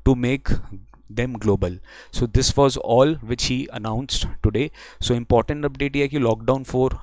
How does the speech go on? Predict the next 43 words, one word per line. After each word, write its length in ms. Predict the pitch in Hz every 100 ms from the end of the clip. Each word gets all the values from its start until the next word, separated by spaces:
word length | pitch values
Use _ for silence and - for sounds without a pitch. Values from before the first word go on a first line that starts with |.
| - - - -
हो 100 | 117
सकता 300 | 113 - 131
है। 180 | 123 131
So 240 | - 123
मैं 280 | 113 107 139
आपसे 460 | 131 104 - - 131
ये 260 | 120 113 135
रिक्वेस्ट 360 | 117 117 110
करता 240 | - 104 110
हूँ 140 | 117
कि 240 | 120 123 127 - - -
you 120 | 113 123 123
please, 340 | 131 156 120
uh, 300 | 117 117 117 113 _ _ _ -
please, 320 | 127 156 135 - 110
uh, 180 | 110 107
you 80 | 110
know, 120 | 131
s-, 200 | 139 - - - - 101 101
don't 280 | 131 156 156 -
think 220 | 127 139
that 180 | 135 135
कि 180 | - 135
लॉकडाउन 380 | 120 107 - 135
ख़त्म 260 | 120 113 127
होने 200 | 117 117
के 120 | 120
बाद 220 | 120 120
ही 60 | 127
मैं 140 | 117
कुछ 200 | 120 -
करूँगा। 400 | 110 104 107 147 - - - - - - -
आप 160 | 110 -
ये 220 | 110 127
सोचिए 360 | 147 135 123 143
कि 120 | 135
इसी 300 | 143 113 147
तरीके 360 | 151 131 120 135
से 100 | -
लाइफ 280 | 113 123 -
आपका 280 | 107 - 117
आगे 220 | 101 120
बढ़ेगा, 400 | 107 110 120